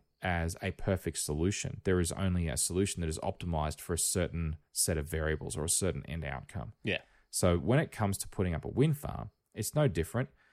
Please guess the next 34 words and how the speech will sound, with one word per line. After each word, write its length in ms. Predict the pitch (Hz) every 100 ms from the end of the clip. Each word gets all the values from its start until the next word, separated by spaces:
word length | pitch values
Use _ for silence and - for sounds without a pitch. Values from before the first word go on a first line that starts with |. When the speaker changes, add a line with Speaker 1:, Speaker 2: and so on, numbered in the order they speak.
| _ _ _
Speaker 1:
Uh, 100 | 104 98
your 160 | 101
final 500 | - - 101 120 113
capacity 680 | - - - - 110 - 95
factor 640 | 80 - 95 - - 52 143 -
Speaker 2:
Mm-hmm. 140 | 117 104
Speaker 1:
is 200 | 90 85
actually 880 | 90 92 - 90 85 87 85 82 76 _ _ _
not 320 | - 95 123 -
just 340 | 101 87 -
based 260 | 87 87 -
on 80 |
the 80 | 76
wind 240 | 87 120 127
capacity 500 | - 90 85 - 82
on 200 | 82 76
the, 200 | 82 - -
on 140 | 92
the 60 | 76
hillside. 640 | 131 151 - 57 85 131 _ _ _ _ -
Um, 300 | 90 85 85 -
it's 180 | 101
also 280 | 101 95 90
by 180 | 82 85
how 160 | 78 90
you 140 | 85
design 340 | 85 82 78
your 80 | 76
turbines. 560 | - 80 - - - - -
Speaker 2:
Mm-hmm. 100 | 104
Speaker 1:
So 240 | 95 78 - - - _
you 100 | 104
can 120 | 95 92
actually 680 | 87 - 85 85 82 78